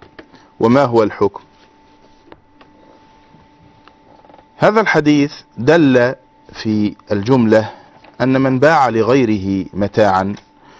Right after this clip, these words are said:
أو أقرضه متاعا أو نحو ذلك، ثم إن هذا قد أفلس أو أحاط به دينه من كل جهة ولم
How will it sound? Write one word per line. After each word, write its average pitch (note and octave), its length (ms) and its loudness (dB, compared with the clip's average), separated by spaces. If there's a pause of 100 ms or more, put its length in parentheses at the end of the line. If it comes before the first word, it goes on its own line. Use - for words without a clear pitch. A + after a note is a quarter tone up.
(400)
أو E3+ 160 4
أقرضه B2+ 800 0 (100)
متاعا G#2+ 680 -2 (380)
أو G#2+ 120 0
نحو A2 240 0
ذلك، B2+ 560 0 (500)
ثم E3+ 240 2
إن D#3+ 240 2
هذا C#3+ 600 2 (840)
قد - 200 -2
أفلس C3 440 -4 (880)
أو C3+ 320 2 (480)
أحاط D3+ 400 0
به A#2 380 -2
دينه A#2+ 400 0
من G#2 200 -6
كل A2+ 300 -2
جهة B2 340 -2 (840)
ولم C3 480 2